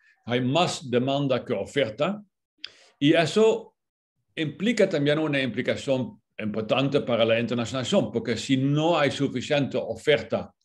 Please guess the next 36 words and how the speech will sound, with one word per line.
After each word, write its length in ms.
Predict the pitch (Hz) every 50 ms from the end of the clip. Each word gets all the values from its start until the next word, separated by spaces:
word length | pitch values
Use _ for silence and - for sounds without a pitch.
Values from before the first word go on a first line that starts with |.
| _ _ _
en 160 | 127 131 123
los 140 | 113 107 -
propios 420 | - - 127 123 123 123 110 -
países, 640 | - - 107 110 131 151 147 170 202 208 208 - - _ _ _ _ _ _ _ _ _ _ _ _ _ _ -
los 180 | 120 117 -
estudiantes 800 | 156 135 123 - - 123 113 120 135 139 160 180 185 185 - -
y 80 | 131 120
sus 240 | - - 120 107 -
familias 560 | 104 107 123 160 202 208 170 170 185 180 -
y 120 | 139 135
también 400 | 110 117 107 110 117 127 143 151
los 200 | 147 123 110 -
gobiernos 560 | - 120 110 110 127 165 170 143 151 156 127 113
van 200 | 131 143 147 151
a 80 | 147
buscar 540 | 135 120 113 120 117 - - - 131 147 151
la 100 | 143 127
oportunidad 720 | 117 113 - 107 104 117 110 107 107 135 135 143 139 -
para 480 | - 120 117 101 110 107 107 104 104 - _ _ _ _ _
encontrar 640 | 117 113 107 117 120 110 107 - 131 135 139 139
la 120 | 127 120 113
oferta 640 | 107 104 104 - 123 120 113 110 135 123 113 98
en 120 | 107 107
otros 320 | 104 101 104 104 113 107 -
países. 560 | - 208 226 156 101 90 92 92 - - - _ _ _ _
Y 120 | - 107 107
por 220 | 107 101 104 101
eso 320 | 107 113 107 - 139 120 113
hay 140 | 113 120
la 160 | 123 120 110 107
movilidad 640 | 107 104 107 107 107 110 110 110 113 117 120 - - - _ _ _ _ _ _
de 120 | - 120 113
estudiantes 800 | 107 - - 110 101 107 110 113 123 120 139 147 - - - - _ _ _ _ _
por 140 | - 110 107
carreras 500 | 113 113 107 98 113 117 117 117 107 -
completas. 800 | - 139 135 135 - 185 151 117 - - - - - - _ _